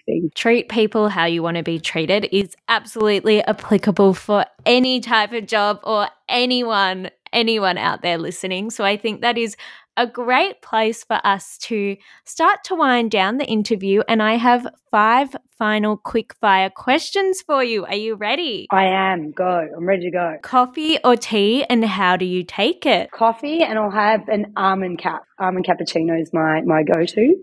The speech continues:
Speaker 2: Emails or phone calls?
Speaker 1: Much to everyone's disrespect at times, phone calls. Love a chat, but you would already know that after today.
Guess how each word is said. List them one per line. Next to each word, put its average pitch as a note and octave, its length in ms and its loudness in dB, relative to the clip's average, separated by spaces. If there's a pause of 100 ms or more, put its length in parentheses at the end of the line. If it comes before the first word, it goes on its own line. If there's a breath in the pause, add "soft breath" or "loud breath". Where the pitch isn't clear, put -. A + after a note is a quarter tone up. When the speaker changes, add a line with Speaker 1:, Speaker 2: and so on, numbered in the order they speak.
Speaker 2:
Emails B3 600 0
or A#3 120 2
phone A3 380 -2
calls? D#4 720 0
Speaker 1:
Much A3 320 2
to A#3+ 140 0
everyone's G#3 500 0
disrespect F3+ 640 -2
at F3+ 140 -2
times, B3 500 0 (320)
phone F3+ 220 0
calls. E3+ 320 -6
Love F#3+ 260 0
a F#3 60 -8
chat, F#3+ 400 0
but F#3+ 100 -4
you F#3 140 -6
would F3+ 100 -2
already E3+ 260 0
know D#3+ 160 0
that E3 140 0
after D#3 260 -4
today. C#4 1160 0